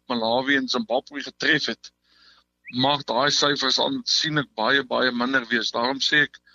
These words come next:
dis, eh, dis 'n moeilike een om, om, om, om, om, om presies te sê, maar ja, syfers tot en met daai groot sikloon wat hulle gehad het of getref het, dat ek so stel, eh, het ons gekyk na Malawi wat drie punt vier miljoen ton,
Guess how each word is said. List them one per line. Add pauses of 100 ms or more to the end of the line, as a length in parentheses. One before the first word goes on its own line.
(440)
dis,
eh,
dis
'n
moeilike
een
om,
om, (140)
om,
om,
om,
om (160)
presies
te
sê, (520)
maar
ja,
syfers
tot
en
met
daai
groot
sikloon
wat
hulle (420)
gehad
het (360)
of
getref
het,
dat
ek
so
stel,
eh,
het
ons
gekyk
na
Malawi
wat
drie
punt
vier
miljoen
ton,